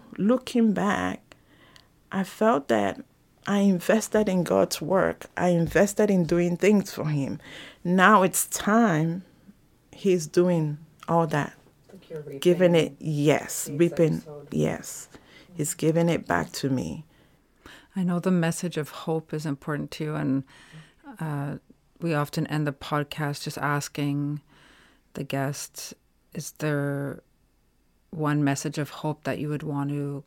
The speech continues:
Speaker 2: convey to those listening, and especially in this case, the single moms who might be going through something very challenging, whether it's something with their health or another situation?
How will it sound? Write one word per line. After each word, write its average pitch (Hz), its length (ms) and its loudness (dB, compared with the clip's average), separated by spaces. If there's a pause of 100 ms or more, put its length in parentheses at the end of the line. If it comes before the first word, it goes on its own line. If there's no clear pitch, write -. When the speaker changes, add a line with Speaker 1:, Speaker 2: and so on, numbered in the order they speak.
(140)
Speaker 2:
convey 143 420 -4
to 135 160 -8
those 135 300 -6
listening, 151 580 -4
and 151 340 -6
especially 143 380 -4
in 139 60 2
this 131 120 -2
case, 147 240 -8
the 139 100 -8
single 139 340 -2
moms 135 400 -2
who 160 100 -6
might 139 240 -2
be 139 340 -4 (720)
going 139 240 0
through 143 380 -6
something 139 460 -4
very 139 220 -4
challenging, 139 540 -2
whether 135 220 -4
it's 131 120 -8
something 139 200 -2
with 131 120 -4
their 131 120 -6
health 147 400 -4
or 135 120 -4
another 135 300 -4
situation? 143 840 -8